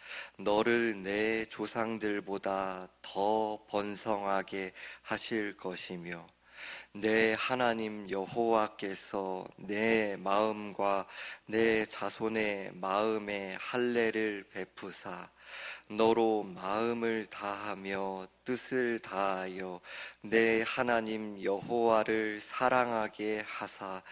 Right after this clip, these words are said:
너로 생명을 얻게 하실 것이며.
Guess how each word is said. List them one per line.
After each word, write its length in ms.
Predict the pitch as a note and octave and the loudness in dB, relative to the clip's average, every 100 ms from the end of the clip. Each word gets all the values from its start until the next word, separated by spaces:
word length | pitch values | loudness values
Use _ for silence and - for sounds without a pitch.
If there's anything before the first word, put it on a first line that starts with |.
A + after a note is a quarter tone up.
| - - - - | -12 -12 -14 -10
너로 640 | F#2+ G#2 A2 A2+ A2+ G#2+ | 0 4 6 6 4 2
생명을 960 | - - C3 C3+ C3 A#2+ A2+ A2 A2 G#2 - | -2 -4 -2 -2 2 2 2 -2 -2 -4 -2
얻게 680 | G#2 G#2+ - - A2 G#2+ G2+ | 0 0 -4 0 2 2 0
하실 680 | - A2+ - A2 G#2 G2+ - | 0 -2 0 -2 -2 -6 -8
것이며. 880 | F#2+ F#2 - F#2 F2 F2+ F#2 F#2 | -6 -6 -6 -6 -4 -4 -4 -6